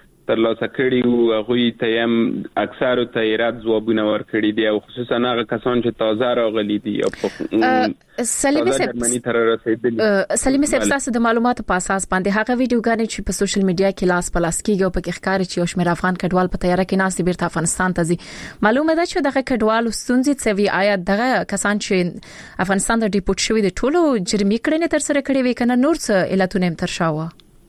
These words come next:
Speaker 1: نه، متاسفانه د ډېرو پخوا نه ځینې کډوال وو چې هغوی په ځینو جرمونو باندې تورن وو، اما په افغانستان کې د وضعیت له امله ممکن دا فرصت نه و او زما معلومات دا دي چې تر اوسه ممکن څوک نه وي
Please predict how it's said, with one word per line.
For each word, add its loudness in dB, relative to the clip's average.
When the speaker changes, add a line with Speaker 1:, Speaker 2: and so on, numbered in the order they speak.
Speaker 1:
نه، 4
متاسفانه 0
د 0
ډېرو 2
پخوا -2
نه 2
ځینې 2
کډوال 2
وو 2
چې 0
هغوی 0
په -2
ځینو 2
جرمونو 2
باندې 0
تورن 2
وو، 2
اما 2
په -2
افغانستان -2
کې -6
د 0
وضعیت -2
له 0
امله 0
ممکن 0
دا 0
فرصت -2
نه 2
و 2
او 0
زما 0
معلومات 0
دا 2
دي 0
چې -8
تر 2
اوسه 0
ممکن -2
څوک -2
نه 2
وي 0